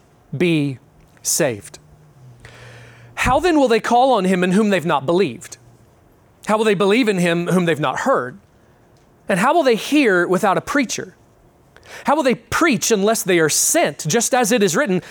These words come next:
'How beautiful are the feet of those who bring good news of good things.' However, they did not all heed the good news. For Isaiah says, 'Lord, who has believed our report?'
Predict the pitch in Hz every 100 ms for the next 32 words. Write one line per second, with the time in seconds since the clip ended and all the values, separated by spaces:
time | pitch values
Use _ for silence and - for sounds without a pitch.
0 | - - 247 175 208 320 330 196 165 175
1 | - 277 214 170 165 190 208 254 180 151
2 | 254 214 262 165 147 165 190 208 240 226
3 | 123 - - _ - _ _ _ _ _
4 | - - 226 294 185 156 - - _ -
5 | _ _ _ - 196 277 370 330 311 302
6 | 277 226 294 190 170 156 127 127 - -
7 | - _ _ _ _ _ _ _ - 220
8 | 214 170 247 330 - 190 151 - - _
9 | _ _ _ _ _ - 175 269 147 -
10 | _ _ _ - 156 240 330 247 254 214
11 | 160 123 139 127 - 139 110